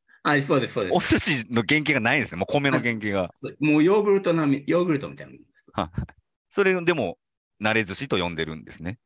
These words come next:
Speaker 1: はい、そうです。はい。
Speaker 2: <laughs> それはすごいな。
Speaker 1: うん。うん、それで、ヨーグルトに塩を入れて食べたっていう感じかな。ちょっとです。
Speaker 2: もう、もうヨーグルト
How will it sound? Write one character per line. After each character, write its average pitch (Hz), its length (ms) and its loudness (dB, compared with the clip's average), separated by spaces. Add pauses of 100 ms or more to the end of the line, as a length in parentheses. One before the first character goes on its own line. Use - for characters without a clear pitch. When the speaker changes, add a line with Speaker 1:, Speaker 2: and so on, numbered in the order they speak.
Speaker 1:
は 147 80 0
い、 - 20 -4
そ 139 160 -4
う 82 60 -4
で - 40 -16
す。 - 120 -20
は 113 160 -4
い。 - 180 -12
Speaker 2:
<laughs> - 1040 -18 (460)
そ 123 120 0
れ - 200 -2
は 120 160 -2
す - 260 -14
ご 127 180 0
い 76 80 -2
な。 67 380 -10 (340)
Speaker 1:
う 107 40 -10
ん。 110 180 -12 (340)
う 123 280 -2
ん、 131 40 -2
そ 135 120 -6
れ 135 100 2
で、 127 380 0
ヨ 208 220 0
ー - 20 -8
グ 240 100 -4
ル 160 180 0
ト 104 140 -4
に 90 220 -4 (220)
塩 156 220 0
を 95 120 -6
入 101 60 -6
れ 98 120 -6
て - 180 -16
食 92 140 -12
べ 95 80 -8
た 85 120 -12
っ - 80 -20 (420)
て - 60 -12
い - 20 -12
う - 20 -14
感 92 260 -8
じ 90 120 -16
か - 120 -14
な。 - 360 -16
ち - 80 -10
ょ - 20 -8
っ - 60 -20
と - 180 -6
で - 80 -10
す。 - 80 -8
Speaker 2:
も - 180 0 (120)
う、 135 60 -6
も 131 40 4
う 127 60 4
ヨ 156 100 4
ー 240 240 0 (280)
グ 220 120 -2
ル 202 140 2
ト 107 480 0